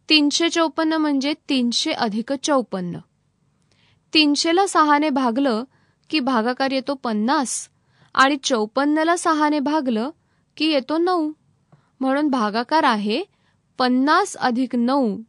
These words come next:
बरोबर एकोणसाठ. सर, बरोबर. आता आपण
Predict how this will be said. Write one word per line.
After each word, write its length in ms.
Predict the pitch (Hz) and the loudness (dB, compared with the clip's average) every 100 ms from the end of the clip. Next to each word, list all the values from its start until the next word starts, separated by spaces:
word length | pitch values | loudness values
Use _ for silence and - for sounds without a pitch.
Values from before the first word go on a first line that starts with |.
| - | -10
बरोबर 420 | 214 214 202 320 - | -6 -4 -2 -2 -4
एकोणसाठ. 640 | 208 - 202 190 254 220 - - - _ _ _ _ _ 165 143 - _ _ _ _ - | -8 -6 -6 -4 -2 -2 -4 -14 -20 _ _ _ _ _ -20 -20 -20 _ _ _ _ -16
सर, 300 | - 254 208 - _ - | -6 -6 -6 -12 _ -4
बरोबर. 500 | 233 247 214 254 233 - _ _ _ _ _ - - - | 0 0 0 0 -2 -6 _ _ _ _ _ -20 -6 2
आता 220 | 277 349 | 4 6
आपण 300 | 370 392 | 4 4